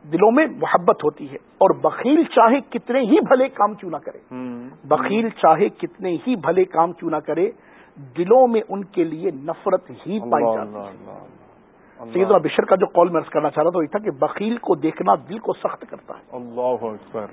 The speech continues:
Speaker 1: یعنی
Speaker 2: اللہ
Speaker 1: سخاوت
Speaker 2: اکبر۔
Speaker 1: تو کتنی بڑی نعمت، اور اس کے مقابلے میں جو بخل ہے، وہ اپنے اندر کس قدر، مطلب،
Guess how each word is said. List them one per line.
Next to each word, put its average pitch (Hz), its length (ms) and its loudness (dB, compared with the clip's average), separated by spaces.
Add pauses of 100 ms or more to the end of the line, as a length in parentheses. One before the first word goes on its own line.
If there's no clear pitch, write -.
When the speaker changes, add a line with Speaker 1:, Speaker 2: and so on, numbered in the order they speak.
(120)
Speaker 1:
یعنی 147 100 -6
Speaker 2:
اللہ 113 180 -4
Speaker 1:
سخاوت 190 360 4
Speaker 2:
اکبر۔ - 60 -12
Speaker 1:
تو - 60 2
کتنی 269 380 -2
بڑی 220 200 4
نعمت، 160 400 -2
اور 185 80 4
اس 180 100 0
کے 202 140 0
مقابلے 190 360 0
میں 208 100 -2
جو 160 100 -4
بخل 226 340 2
ہے، 185 140 4 (480)
وہ - 80 4 (120)
اپنے 302 280 0
اندر 302 200 6
کس - 300 -10
قدر، 294 300 2
مطلب، 214 260 0